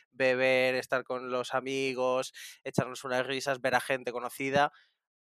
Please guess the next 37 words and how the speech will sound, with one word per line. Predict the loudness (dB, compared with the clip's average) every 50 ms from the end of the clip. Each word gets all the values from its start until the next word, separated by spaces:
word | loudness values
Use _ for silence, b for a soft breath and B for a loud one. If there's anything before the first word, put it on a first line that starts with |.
| _ _
antes | -2 -2 0 0 -2 -4 -4 -4
que | -4 -2 -2 0 0 0 -2 -2 -2 -2 -4 -6 -8 -10 _
ir | -6 -4 -4
a | -4
un | -4 -6 -6
torneo | -4 -4 -4 -2 -2 -2 -2 -2
en | -2 -4
plan | -4 -4 -4 -4
tipo | -6 -10 -8 -6 -2
Kasparov, | -2 -2 0 2 2 2 4 4 2 0 -2 _ -14
ir | -12 -10 -10 -12 -12 -8
callaos, | -4 -2 0 2 4 6 6 6 6 4 2 0 -2
hablando | 0 0 0 0 -2 -4 -4 -4
con | -6 -6 -6
tu | -8 -10
rival | -8 -4 0 2 2 2 2
lo | -2
justo | -4 -6 -8 -10 -6 -4
y | -2
lo | -2
necesario. | -2 -2 -4 -4 -4 -4 0 0 2 2 2 0 -4 -6
O | -8 -12 -20 -6 0
sea, | 4 4
el | 6
ambiente | 6 4 4 0 0 2 2 0
es | 0 -2
muy | -6 -12 -8 -6 -4 -2
necesario | -2 -2 -4 -4 -4 -4 -2 0 0 0 -2
en | -6
este | -8 -6 -8 -8
juego. | -6 -4 -4 -4 -4 -4 -8 -10 _ _
Cuanto, | -8 -8 -8 -6 -4 -4 -2 -2 -2 -4 -4 -6 -10 -14 _ -14 -14 _ _ _ _ _
cuanto | -2 0 2 4
mejor | 4 6 8 8 8
te | 8 6
lo | 4 4 6
pases, | 6 6 6 4 0 -4 -4 -6 -12 -18